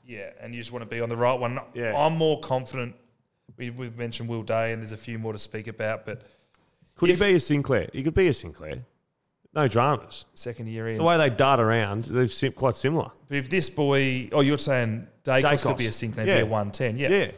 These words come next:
Speaker 1: Yeah. If Elliot Yeo's body's right, he's probably the, the safe pick price at seventy-one. But that, that's a
Speaker 2: I
Speaker 1: big
Speaker 2: think he's
Speaker 1: if.
Speaker 2: going well, isn't he?
Speaker 1: It sounds like he's going well, but he's still
Speaker 2: Yeah.
Speaker 1: in this pre-season done a little calf early days.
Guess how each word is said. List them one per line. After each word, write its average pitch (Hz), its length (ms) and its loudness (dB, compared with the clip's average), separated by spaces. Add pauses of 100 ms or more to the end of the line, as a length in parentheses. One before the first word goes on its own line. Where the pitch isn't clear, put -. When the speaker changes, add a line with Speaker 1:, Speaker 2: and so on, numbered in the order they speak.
(500)
Speaker 1:
Yeah. 123 160 -6 (1080)
If 151 240 -6 (100)
Elliot 165 260 4
Yeo's 135 220 4
body's 120 360 -2
right, 110 240 2
he's 120 280 -4
probably 117 380 -4
the, 107 200 -4 (220)
the 110 80 -12
safe 113 480 -2
pick - 320 -10
price 110 340 -4
at - 80 -10
seventy-one. 107 640 -4 (1080)
But - 380 -12 (200)
that, - 380 -10
that's 123 200 -6
a - 20 -6
Speaker 2:
I - 40 -12
Speaker 1:
big - 100 -2
Speaker 2:
think 175 100 0
he's 113 120 2
Speaker 1:
if. 104 60 -4
Speaker 2:
going 95 200 -2
well, 95 180 -4
isn't 90 140 -12
he? 110 100 -12 (160)
Speaker 1:
It - 80 -12
sounds 185 260 0
like 180 60 -4
he's 127 80 -8
going 107 240 -4
well, 101 160 -6
but 104 80 -8
he's 123 140 -2
still 170 240 0
Speaker 2:
Yeah. 87 180 -12
Speaker 1:
in 139 100 -6
this 131 140 -4
pre-season 117 640 -4
done 107 160 -2
a 107 60 -2
little 104 180 -6
calf 104 460 -4
early 107 240 -4
days. 101 680 -8